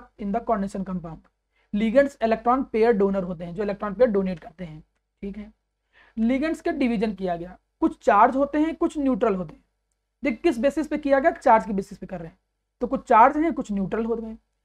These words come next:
चार्ज में भी दो आ जाएंगे, या तो पॉजिटिव चार्ज होगा लिगेंड के ऊपर, या तो नेगेटिव चार्ज होगा और न्यूट्रल हो गए। तो देखिए ये, ये, ये क्लासिफिकेशन कैसे किया गया है? चार्ज की बेसिस पे।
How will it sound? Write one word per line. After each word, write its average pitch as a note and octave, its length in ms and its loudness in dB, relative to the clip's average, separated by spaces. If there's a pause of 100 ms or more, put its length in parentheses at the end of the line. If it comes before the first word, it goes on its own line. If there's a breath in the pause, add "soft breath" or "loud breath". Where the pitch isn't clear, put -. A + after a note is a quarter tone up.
(300)
चार्ज C#4 420 6
में D4+ 180 0
भी D#4 80 2
दो B3 160 4
आ C4+ 120 10
जाएंगे, C4 400 0 (720)
या G3 80 -4
तो G#3 100 0
पॉजिटिव G#3 380 2
चार्ज C#4+ 220 4
होगा C#4+ 160 6
लिगेंड C#4 340 0
के D4 60 0
ऊपर, C#4+ 180 4
या G#3+ 80 4
तो G3 100 -8
नेगेटिव F3+ 380 -6
चार्ज A#3+ 240 0
होगा A#3+ 260 -10 (440)
और A3+ 100 4
न्यूट्रल G#3 340 -2
हो G3+ 100 -6
गए। F#3+ 120 -4
तो A#3+ 160 4
देखिए A#3+ 320 4 (140)
ये, C#4 280 0
ये, B3 380 -2 (120)
ये C4 140 0
क्लासिफिकेशन C#4 640 -2
कैसे C#4 220 -4
किया C#4 220 -4
गया D4 120 -2
है? E4+ 80 0
चार्ज G3+ 340 -4
की F#3 100 -12
बेसिस - 300 -14
पे। - 140 -20